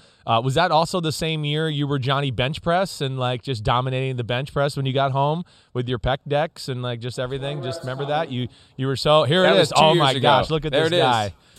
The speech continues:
Speaker 1: That was two years
Speaker 2: That
Speaker 1: ago?
Speaker 2: was two
Speaker 1: There
Speaker 2: years
Speaker 1: it
Speaker 2: ago.
Speaker 1: is.
Speaker 2: 'Cause, 'cause you said I
Speaker 1: Yep.
Speaker 2: couldn't do the bar with two forty-five pound plates, total of one thirty-five, that I couldn't do it twenty
Speaker 1: Yeah.
Speaker 2: times. As soon as I got in the door from Indy,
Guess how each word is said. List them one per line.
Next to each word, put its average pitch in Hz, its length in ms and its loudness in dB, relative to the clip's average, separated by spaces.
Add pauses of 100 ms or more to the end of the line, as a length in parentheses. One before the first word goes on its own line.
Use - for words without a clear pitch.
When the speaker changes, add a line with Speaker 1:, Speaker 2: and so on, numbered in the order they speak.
(180)
Speaker 1:
That 147 100 4
was 175 160 0
two 190 120 -2
years 190 200 -2
Speaker 2:
That 175 140 2
Speaker 1:
ago? 202 80 4
Speaker 2:
was 226 100 4
two 220 60 2
Speaker 1:
There 214 80 2
Speaker 2:
years 190 240 2
Speaker 1:
it 151 60 0
Speaker 2:
ago. 120 180 4
Speaker 1:
is. - 260 -12 (380)
Speaker 2:
'Cause, 190 220 2 (120)
'cause 185 200 2
you 254 160 2
said 226 260 4
I 214 80 6
Speaker 1:
Yep. 202 140 2
Speaker 2:
couldn't 226 260 2
do 196 180 2
the 165 120 2
bar 175 440 4
with 170 280 2
two 190 200 0
forty-five 175 640 0
pound 156 300 2
plates, 135 460 2
total 160 280 0
of 143 60 2
one 151 200 2
thirty-five, 123 840 2
that 127 80 0
I 139 120 4
couldn't 165 360 -6
do 160 180 0
it - 100 -2
twenty 151 300 -4
Speaker 1:
Yeah. 113 80 -6
Speaker 2:
times. 123 440 0 (260)
As 139 160 -2
soon 220 360 2
as 233 180 0
I 202 180 8
got 185 260 6
in 190 280 0
the 180 100 2
door 170 360 4
from 165 240 -4
Indy, 120 520 0